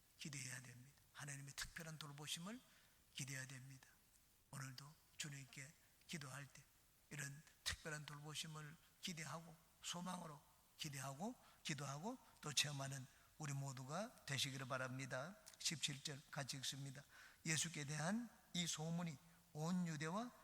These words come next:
사방에 두루 퍼지니라. 예수님 가운데 특별히 홍보 담당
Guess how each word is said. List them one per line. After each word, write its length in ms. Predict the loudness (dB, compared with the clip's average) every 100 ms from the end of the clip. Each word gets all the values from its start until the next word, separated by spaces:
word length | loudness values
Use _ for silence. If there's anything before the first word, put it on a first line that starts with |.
| -2
사방에 540 | 2 4 4 2 0 -2
두루 360 | 0 0 -2 -6 -20 -10 -2
퍼지니라. 680 | 0 2 0 0 -2 -4 -8 -18 -20 -20 -20 -20 -20 -20 -20 -10 -10 -10 -14 -14 0
예수님 360 | 4 4 2 -2
가운데 340 | -2 -2 -4
특별히 360 | -4 -4 -2 -2
홍보 340 | -2 -2 -2
담당 460 | 0 0 0 0